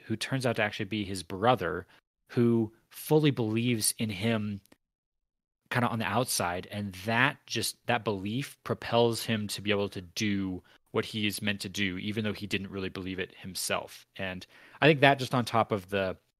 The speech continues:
I think the banter between Lightsong and Larimar is, is fantastic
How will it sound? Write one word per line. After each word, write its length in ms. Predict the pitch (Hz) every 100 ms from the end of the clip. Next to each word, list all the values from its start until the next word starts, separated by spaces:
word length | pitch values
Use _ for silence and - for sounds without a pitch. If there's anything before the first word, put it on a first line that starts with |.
| _ -
I 60 | 113
think 160 | 151
the 100 | 123
banter 640 | 104 104 104 101 120 113 110
between 300 | 104 - 107
Lightsong 440 | 98 98 - 107
and 100 | 98
Larimar 500 | 95 98 104 110 110 -
is, 480 | 104 92 90 85 - -
is 180 | 95 -
fantastic 840 | 90 85 - - - - - -